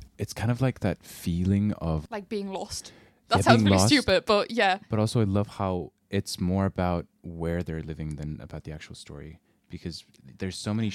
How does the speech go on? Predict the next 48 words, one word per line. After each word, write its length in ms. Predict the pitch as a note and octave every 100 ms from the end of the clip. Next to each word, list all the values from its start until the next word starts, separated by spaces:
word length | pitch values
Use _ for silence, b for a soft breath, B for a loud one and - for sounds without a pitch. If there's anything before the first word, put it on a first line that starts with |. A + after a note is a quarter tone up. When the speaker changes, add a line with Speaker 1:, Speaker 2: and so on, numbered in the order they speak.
| -
Speaker 1:
shots 280 | G2+ G2+ F#2+
that 180 | E2+ -
actually 300 | F2 - F2 -
not, 300 | C#2 E2+ F2
not 240 | E2 F#2 F#2+
much 180 | F#2
happens 420 | - - G#2 F2+ D#2
in 100 | C#2+
them. 120 | C#2+
It 160 | - -
just, 280 | - F#2 - _
you 80 | -
know, 180 | D#2+ D2
you 140 | D#2+
just 180 | E2+ E2
see 160 | - E2+
the, 300 | D#2 D#2 D2+
uh, 160 | D2 -
the 80 | D#2+
street 340 | - - E2
market 380 | D#2 D#2 - D#2
or 140 | D2+
the 100 | D2+
fire 500 | D2+ - D#2 D2+ D2
and 140 | D2 D2
the 40 |
homeless 320 | - D#2 D2+
people 360 | - - - D2
outside 460 | - - - C2+ -
and 100 | -
the 60 |
rain. 440 | C#2+ D#2 D2 - - b b b b b
Speaker 2:
It's 160 | A3+ A#3
not 160 | G#3
like 160 | G3+ G3
the 60 |
story, 240 | G#3 G#3 G3
more 220 | G3 F#3+
like 160 | F#3+ -
how 240 | G3+ G3
masterfully 680 | - G3 F#3 - - G3 F#3+
it's 140 | F#3+
done. 320 | - G3 F#3 F#3 _ _ _ -
Speaker 1:
H-, 80 | G#1+
yeah, 140 | E2+ D#2
how, 600 | - E2+ E2+ E2 D#2+ - -
yeah, 160 | F#2 D#2
it's 280 | D#2 -